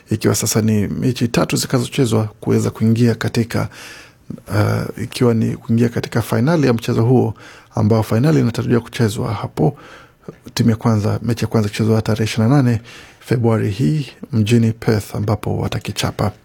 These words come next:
Na katika soka hapa nchini Australia, tutazame hali ilivyokuwa katika viwanja mapema hii leo, tukianzia katika mechi iliyo ikichapwa dhidi ya Western United, ambayo ni timu mpya katika ligi ya A-League, ambapo walikuwa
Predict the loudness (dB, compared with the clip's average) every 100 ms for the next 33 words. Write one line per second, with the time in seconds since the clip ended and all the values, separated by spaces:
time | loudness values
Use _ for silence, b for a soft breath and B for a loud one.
0 | _ -4 -2 -2 -2 0 2 0 2 0
1 | 0 0 0 -4 0 2 2 B B B
2 | B -12 0 2 6 4 4 2 2 0
3 | 0 0 -4 -2 0 2 2 2 2 0
4 | -2 -2 0 2 2 0 2 0 -2 B
5 | B B -6 0 2 4 2 2 -2 -2
6 | 0 2 2 0 0 0 2 2 -2 -2
7 | -2 0 0 2 2 2 0 0 2 2
8 | 2 0 2 4 2 2 -4 B B B
9 | B B -2 2 2 0 0 0 0 0
10 | -2 -2 0 2 2 2 2 0 -4 _
11 | 2 2 0 -4 -10 B B B B 0
12 | 0 2 0 0 0 0